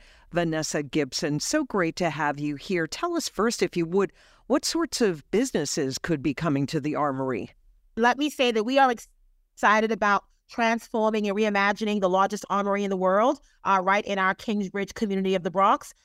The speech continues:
Speaker 2: Uh, we are excited. It's been a long time coming. There have been two previous proposals that were unsuccessful, and now the third opportunity, working with E D C and Councilmember Biadina Sanchez and Northwest Bronx. Many organizations have come together, elected officials, and we said, "We want to do something different."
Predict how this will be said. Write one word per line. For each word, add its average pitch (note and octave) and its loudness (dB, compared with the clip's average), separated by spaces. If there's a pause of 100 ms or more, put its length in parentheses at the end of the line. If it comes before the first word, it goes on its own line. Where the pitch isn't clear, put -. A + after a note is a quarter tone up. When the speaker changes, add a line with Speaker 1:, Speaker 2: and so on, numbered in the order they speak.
(120)
Speaker 2:
Uh, G3+ 2
we B3 0
are C4 2
excited. G#3+ 2
It's G3+ -10
been G3+ -4
a G3 0
long G3 0
time G3 0
coming. G#3 -2
There F#3+ 0
have F3 -4
been F#3+ 0 (300)
two D4+ -2
previous A#3+ 0
proposals A3+ 0
that G#3+ 0
were G3 0
unsuccessful, G3 0 (180)
and F#3+ 0
now F#3+ 4
the F#3+ -4
third B3+ 0
opportunity, G#3+ 0
working G#3 0
with G3 -4
E A3 -2
D A3 -2
C G#3 -2
and F#3 -2
Councilmember G3 0
Biadina F#3 0
Sanchez A3+ 2 (320)
and G3 0
Northwest G3+ -2
Bronx. A3 0 (220)
Many C4+ 2
organizations A#3+ 0
have A3 -4
come G#3+ 0
together, G3+ 2
elected G3 0
officials, G#3 -2
and F#3+ -2
we A3+ 0
said, G#3 0
"We G#3 0
want G#3 2
to G#3+ -4
do G3 0
something F#3 0
different." G3+ -2